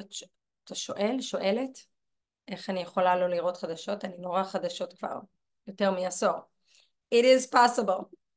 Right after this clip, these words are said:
זה ממש addiction, אה, החדשות. אה, לפעמים אני בסוג של ציפייה מאחרים להיות רגישה כלפיי וכלפי הסיטואציה מסוימת כפי שאני רגישה לזה.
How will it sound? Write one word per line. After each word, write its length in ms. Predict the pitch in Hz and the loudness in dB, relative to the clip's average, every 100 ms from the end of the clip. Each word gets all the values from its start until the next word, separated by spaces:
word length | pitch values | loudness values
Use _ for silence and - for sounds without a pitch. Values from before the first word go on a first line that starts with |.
| _ _ _ - | _ _ _ -6
זה 200 | 208 202 | 0 2
ממש 340 | 202 220 233 | 4 2 2
addiction, 580 | - 208 254 - 185 196 - _ _ _ _ _ _ _ 196 | 0 0 -2 -2 -4 -6 -12 _ _ _ _ _ _ _ -4
אה, 340 | 175 170 175 | -4 -4 -6
החדשות. 720 | - 185 180 - 180 170 - _ - - - - _ _ _ - | -6 -4 -2 -2 -2 -4 -12 _ -20 -20 -20 -20 _ _ _ 2
אה, 140 | 202 | 4
לפעמים 560 | 196 196 220 208 247 269 | 4 4 2 6 6 6
אני 140 | 233 | 6
בסוג 360 | 202 208 247 - | 4 0 -2 -4
של 260 | - 208 214 208 _ _ _ - | -2 0 -2 -6 _ _ _ -6
ציפייה 760 | 226 226 - 190 185 180 202 262 - | -4 -4 -4 0 2 4 2 0 -2
מאחרים 960 | 202 180 - - 190 170 151 240 277 277 | -2 -2 -6 -10 -8 -8 -4 0 2 2
להיות 500 | 214 196 226 269 269 - _ 185 | 2 2 2 0 -6 -14 _ -8
רגישה 600 | 180 175 170 - 220 220 - | -8 -6 -10 -4 -2 -2 -6
כלפיי 560 | - 175 - 190 190 196 | -8 -8 -4 0 2 2
וכלפי 380 | 185 190 175 196 | -2 -10 -8 -2
הסיטואציה 840 | 185 185 190 - 170 180 - 214 214 196 196 _ _ | -2 -2 -10 -4 -4 -4 -4 -4 -2 -4 -6 _ _
מסוימת 560 | 196 175 - 180 190 190 | -14 -10 -6 -4 -4 -8
כפי 300 | 196 - 190 | -12 -10 -8
שאני 360 | - 180 170 165 | -4 -4 -4 -8
רגישה 400 | 156 160 - 165 | -8 -8 -8 -10
לזה. 200 | 160 | -12